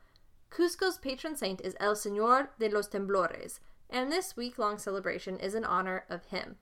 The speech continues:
Legend has it that in sixteen fifty, during an earthquake, someone held up a canvas image of Jesus Christ while praying, and the earthquake stopped. So how do they commemorate the event?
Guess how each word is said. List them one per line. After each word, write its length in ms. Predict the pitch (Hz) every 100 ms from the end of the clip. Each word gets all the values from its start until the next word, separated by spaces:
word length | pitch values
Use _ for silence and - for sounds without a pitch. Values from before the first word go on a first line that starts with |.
| - -
Legend 440 | 247 285 381 330
has 200 | 190 185
it 260 | 190 - -
that 140 | 202
in 120 | 202
sixteen 560 | 208 - 302 - 339 339
fifty, 460 | - 180 - 175 - -
during 280 | 226 240 302
an 80 | 262
earthquake, 460 | 185 - 165 - -
someone 400 | - 269 294 339
held 200 | 311 285
up 120 | 302
a 40 | 311
canvas 400 | 254 220 262 -
image 280 | 180 170
of 100 | 185
Jesus 300 | 180 185 226
Christ 320 | - 170 175 185
while 80 |
praying, 400 | 175 311 262 190 -
and 140 | 196 208
the 100 | 208
earthquake 480 | 175 170 - 185 - -
stopped. 580 | - - - - - - - - - -
So 160 | - 220
how 280 | - 240 254
do 100 | 277
they 100 | 285
commemorate 480 | 285 349 415 190 180
the 100 | 170
event? 320 | - -